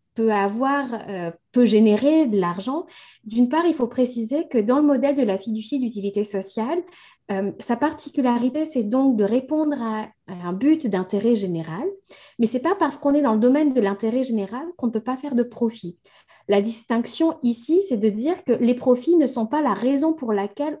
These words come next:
on crée la fiducie. La raison pour laquelle c'est un but d'intérêt général, mais de manière corollaire, de manière subsidiaire, il peut y avoir, euh, il peut y avoir des profits qui sont générés. Ce qui m'amène à votre troisième question ici, c'est quel type de revenus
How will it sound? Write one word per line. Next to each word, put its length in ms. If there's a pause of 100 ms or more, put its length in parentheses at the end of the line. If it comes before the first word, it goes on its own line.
(100)
on 100
crée 360
la 120
fiducie. 520 (260)
La 60
raison 260
pour 140
laquelle 360
c'est 220
un 100
but 200
d'intérêt 400
général, 520 (300)
mais 140
de 60
manière 320
corollaire, 540
de 40
manière 300
subsidiaire, 600 (400)
il 200
peut 200
y 140
avoir, 520 (420)
euh, 300
il 140
peut 100
y 80
avoir 240
des 120
profits 500
qui 120
sont 180
générés. 360 (580)
Ce 20
qui 100
m'amène 280
à 60
votre 180
troisième 560
question 640
ici, 460 (240)
c'est 300 (120)
quel 240
type 320
de 80
revenus 580